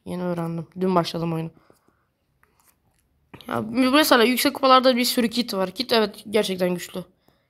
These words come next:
Keşke güçlü olmasa ama ne yapayım. Vurmak yerine yanlışlıkla emoji attım. Yok, tam tersi. Ya yürü git Colt. Bunlar benim yemeğim.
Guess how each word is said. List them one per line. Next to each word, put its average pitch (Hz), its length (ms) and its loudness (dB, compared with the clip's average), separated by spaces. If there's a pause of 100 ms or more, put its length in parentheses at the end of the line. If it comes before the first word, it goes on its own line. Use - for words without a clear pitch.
Keşke 226 280 0
güçlü 196 260 -4
olmasa 202 380 -2
ama 214 200 -8 (240)
ne 202 60 -12
yapayım. 196 320 -12 (920)
Vurmak 262 360 4
yerine 254 220 6
yanlışlıkla 240 600 2 (120)
emoji 214 360 -2
attım. 180 380 -12
Yok, 190 240 -8
tam 196 200 -4
tersi. 185 300 -10 (1400)
Ya 202 180 2
yürü 196 240 -2
git 202 200 -6
Colt. 214 240 0 (100)
Bunlar 196 220 -2
benim 202 220 0
yemeğim. 196 360 0